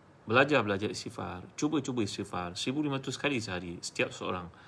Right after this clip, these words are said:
Menjelang Jumaat yang, uh, berikutnya, mereka mendapati belum ada apa-apa kesan. Dia pun pergilah ke kuliah Tuan Guru tu balik semula. Dan mendengar lagi guru tu bercerita tentang bab yang lain pula. Dia nak tanya pada Tuan Guru ni rasa malu, tapi nak kena tanya juga, ada tak peluang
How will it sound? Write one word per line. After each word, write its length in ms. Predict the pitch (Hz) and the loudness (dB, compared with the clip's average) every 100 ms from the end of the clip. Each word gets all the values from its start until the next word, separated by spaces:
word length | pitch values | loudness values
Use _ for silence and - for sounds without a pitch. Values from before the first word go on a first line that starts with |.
| - - - - - 104 | -20 -20 -20 -20 -6 0
Menjelang 320 | 120 165 147 | 4 4 4
Jumaat 400 | 139 160 170 - | 2 2 2 4
yang, 400 | 156 156 151 131 | 2 0 -4 -2
uh, 160 | 131 | 0
berikutnya, 400 | 135 143 - 202 | 0 0 0 0
mereka 320 | 175 131 - 139 | -2 -4 0 0
mendapati 400 | 123 113 113 135 | 2 0 0 -2
belum 240 | 113 107 104 | 0 0 0
ada 160 | 98 | 0
apa-apa 240 | 104 107 101 | -2 -6 -6
kesan. 320 | - 92 90 90 117 | -4 -4 -6 -2 0
Dia 80 | |
pun 160 | 131 127 | 2 0
pergilah 400 | 120 117 107 98 | -2 0 0 -2
ke 80 | - | -6
kuliah 400 | 110 107 98 101 | 0 0 0 -2
Tuan 160 | 98 | -2
Guru 240 | 101 101 95 | -2 -2 -2
tu 80 | 95 | -2
balik 240 | 92 - | -2 -4
semula. 240 | 107 90 90 101 - - - - - - - - | -6 -6 -6 -10 -18 -20 -20 -20 -20 -20 -20 -4
Dan 160 | 110 113 | 0 2
mendengar 320 | 135 147 123 | 4 4 4
lagi 160 | 117 | 4
guru 160 | 113 110 | 4 2
tu 160 | 107 104 | 2 0
bercerita 480 | 104 107 107 104 | 0 -4 2 2
tentang 400 | 101 101 104 98 | 2 -2 0 0
bab 160 | 95 101 | 0 -2
yang 160 | 107 98 | -2 -2
lain 240 | 98 95 | -2 -4
pula. 320 | 98 92 92 92 - - - - - | -4 -4 -6 -10 -16 -20 -20 -20 -4
Dia 160 | 123 | -4
nak 80 | - | -2
tanya 240 | 143 147 143 | -2 0 0
pada 160 | 143 | 2
Tuan 160 | 147 147 | 0 0
Guru 160 | 151 | 0
ni 80 | 156 | 0
rasa 160 | 131 117 | 0 0
malu, 320 | 127 151 123 | 0 0 0
tapi 240 | 123 123 | -2 -4
nak 160 | 135 127 | -4 -4
kena 80 | 127 | 0
tanya 240 | 127 131 131 | 2 2 -2
juga, 240 | 143 135 | -2 -2
ada 80 | 117 | -2
tak 240 | 113 - 117 | -4 -4 0
peluang 240 | 120 | 0